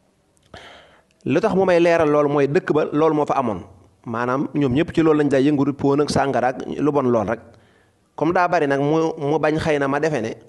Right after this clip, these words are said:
alal ji ma bañ koo jëfandikoo ngir ne boo demee ca la bokk, moo tax mu dema leeral loola. Ndax moom xam na ne man du ma jëfandikoo ñaar yooyu, du ma jëfandikoo seeni njëg. Ci. Fa xultu laha, ma wax ko yow man benn bis, Sëñ Tuubaa nee na benn bis ma ne ko, "Maa turiidiina, ana loo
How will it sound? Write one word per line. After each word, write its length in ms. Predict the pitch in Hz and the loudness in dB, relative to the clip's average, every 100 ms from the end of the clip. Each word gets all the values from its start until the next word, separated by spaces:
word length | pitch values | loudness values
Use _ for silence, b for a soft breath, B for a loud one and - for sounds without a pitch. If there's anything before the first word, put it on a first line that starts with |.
| - | -4
alal 240 | 151 139 | -2 0
ji 160 | 131 151 | 0 0
ma 100 | 151 | 0
bañ 140 | 165 | 0
koo 120 | 160 | 0
jëfandikoo 440 | 147 151 147 135 131 | -2 0 0 0 0
ngir 180 | 135 135 | 0 -2
ne 100 | 127 | 0
boo 160 | 139 | 0
demee 180 | 156 147 | 0 0
ca 100 | 160 | -2
la 80 | 143 | -2
bokk, 200 | 127 127 | -4 -6
moo 200 | 120 127 | -6 -4
tax 120 | 135 | -4
mu 80 | 123 | -2
dema 160 | 123 123 | -2 0
leeral 300 | 123 117 110 | 2 0 0
loola. 280 | 104 104 - B B B | 0 -2 -6 B B B
Ndax 180 | 127 135 | -4 -2
moom 140 | 143 | -2
xam 240 | 135 151 143 | -2 -2 0
na 80 | 139 | 0
ne 60 | |
man 180 | 139 139 | 0 0
du 80 | 131 | 0
ma 120 | 143 | 0
jëfandikoo 500 | 143 143 143 135 139 | 0 0 0 2 0
ñaar 280 | 139 139 135 | 0 0 2
yooyu, 260 | 139 165 185 | 2 4 2
du 100 | 151 | 2
ma 80 | |
jëfandikoo 360 | 156 147 143 131 | 0 0 0 0
seeni 220 | 127 120 | 2 0
njëg. 140 | 110 110 - - _ _ _ _ _ _ _ - | 0 -4 -12 -20 _ _ _ _ _ _ _ -20
Ci. 180 | - - _ _ _ _ _ B B B B B B B | -10 -10 _ _ _ _ _ B B B B B B B
Fa 180 | - 170 | -6 -2
xultu 260 | 165 180 180 | 0 2 4
laha, 460 | 170 160 151 160 - - - _ _ - | 4 2 0 0 -4 -18 -20 _ _ -6
ma 240 | 131 151 | 0 2
wax 160 | 165 156 | 2 0
ko 140 | - 143 | 0 2
yow 180 | 151 147 | 2 2
man 200 | 151 127 | 0 0
benn 220 | 156 151 | 0 0
bis, 260 | 135 - | -2 -2
Sëñ 100 | 127 | -8
Tuubaa 220 | 127 135 135 | -4 -2 0
nee 80 | 135 | 0
na 60 | |
benn 180 | 131 147 | 0 0
bis 140 | 139 | 0
ma 100 | 127 | 0
ne 80 | 170 | 0
ko, 180 | 151 107 - - _ B B B - | -2 -4 -8 -20 _ B B B -4
"Maa 220 | 143 160 | -2 0
turiidiina, 640 | 160 156 147 143 147 135 - | 2 4 4 4 2 2 0
ana 160 | 185 | 0
loo 300 | 170 151 139 | 2 2 2